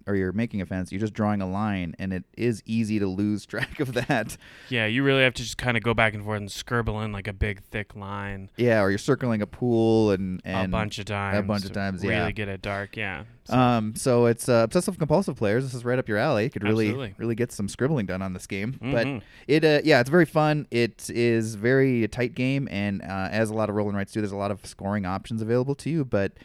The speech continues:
Speaker 1: this feels unique in a lot of ways of what the options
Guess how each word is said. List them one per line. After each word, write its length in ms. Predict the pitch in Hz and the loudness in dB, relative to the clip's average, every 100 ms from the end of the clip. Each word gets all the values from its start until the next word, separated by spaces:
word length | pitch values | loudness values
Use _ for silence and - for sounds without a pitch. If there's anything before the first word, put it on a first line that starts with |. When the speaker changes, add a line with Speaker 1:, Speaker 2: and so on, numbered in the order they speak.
| - _ - | -20 _ -4
Speaker 1:
this 200 | 123 - | -4 -2
feels 400 | 143 151 135 120 | 2 2 2 -6
unique 440 | 117 117 151 226 160 | -4 -2 0 0 -2
in 80 | |
a 60 | 123 | -2
lot 160 | 123 131 | 0 0
of 80 | 104 | 2
ways 380 | 110 120 113 | 2 2 0
of 440 | - 98 98 95 107 | -4 -2 0 0 -4
what 300 | 85 110 - | -4 -2 -2
the 120 | 101 | -2
options 380 | 98 - 104 | -2 -4 -10